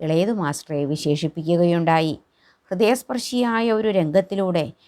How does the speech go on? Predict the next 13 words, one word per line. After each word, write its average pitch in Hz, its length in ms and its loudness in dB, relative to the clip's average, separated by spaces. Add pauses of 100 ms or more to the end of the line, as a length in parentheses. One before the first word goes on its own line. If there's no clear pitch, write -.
(200)
ചെറുകാട് 175 680 2 (160)
പരിചയപ്പെടുത്തുന്ന 170 1040 -2 (380)
കലാസുന്ദരനായ 185 1300 2 (100)
ഉണ്ണി 185 320 -2
ഇളയത് 190 240 2
മാസ്റ്റർ 151 460 -2 (440)
സമകാലികരുടെ 180 1120 2
എന്ന 175 240 -2
പോലെ 156 360 0 (460)
ഭാവി 185 400 2
തലമുറയുടെ 185 640 0
മനസ്സിലും 170 600 0 (680)
ഹൃദയത്തിലും 185 600 2